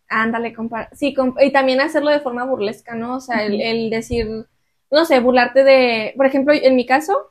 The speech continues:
Speaker 1: yo le comenté una inseguridad que yo tenía en mi cuerpo, o sea, de que me,
Speaker 2: Ujú.
Speaker 1: me incomoda esta parte de mi cuerpo, y a partir de ahí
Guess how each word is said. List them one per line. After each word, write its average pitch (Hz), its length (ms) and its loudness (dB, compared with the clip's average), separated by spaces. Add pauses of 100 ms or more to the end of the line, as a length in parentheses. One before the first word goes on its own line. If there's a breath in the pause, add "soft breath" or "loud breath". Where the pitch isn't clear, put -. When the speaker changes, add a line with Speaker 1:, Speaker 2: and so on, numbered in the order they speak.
Speaker 1:
yo 240 240 2
le 254 200 2
comenté 233 440 -2
una 240 220 0
inseguridad 247 500 0
que 262 80 -6
yo 240 120 -4
tenía 240 280 -4
en 294 60 -2
mi 247 100 -2
cuerpo, 208 420 -10
o 233 80 -18
sea, 196 480 -2 (240)
de 233 140 -2
que 247 100 6
me, 240 260 2
Speaker 2:
Ujú. 233 80 0
Speaker 1:
me 233 60 0
incomoda 233 460 0
esta 285 220 -8
parte 277 240 -4
de 269 40 -2
mi 240 80 -2
cuerpo, 214 320 -10
y 240 120 0
a 226 140 4
partir 233 360 0
de 269 80 4
ahí 302 400 0